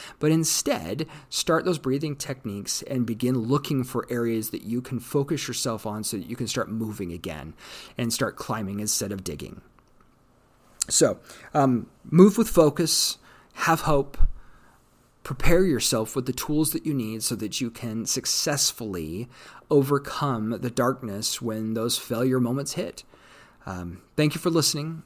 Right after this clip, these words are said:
Have a wonderful, stupendous day. Remember, you're worth it. And, uh, good luck.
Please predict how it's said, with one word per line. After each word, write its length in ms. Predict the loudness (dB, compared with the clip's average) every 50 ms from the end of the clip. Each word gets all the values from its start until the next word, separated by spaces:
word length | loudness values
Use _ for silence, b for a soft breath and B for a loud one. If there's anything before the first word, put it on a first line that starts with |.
| _ -14 -10
Have 220 | -4 -4 -2 -2
a 40 | 0
wonderful, 360 | 2 2 2 2 0 0 -2
stupendous 400 | -2 -4 -2 0 0 0 2 2
day. 200 | 0 0 0 0
Remember, 300 | 0 0 0 2 2 2
you're 80 | 2 2
worth 240 | 2 0 -2 -4
it. 260 | -6 -6 -6 -8 -10 B B B B B B B B B B B B B
And, 480 | -8 -6 -6 -4 -4 -4 -4 -2 0 0 0 0 0 -2
uh, 360 | -4 -6 -6 -4 -6 -6 -8 -12 -14 _ _ _ _ _ _ 0
good 160 | 2 4 4
luck. 260 | 4 2 2 -2 -10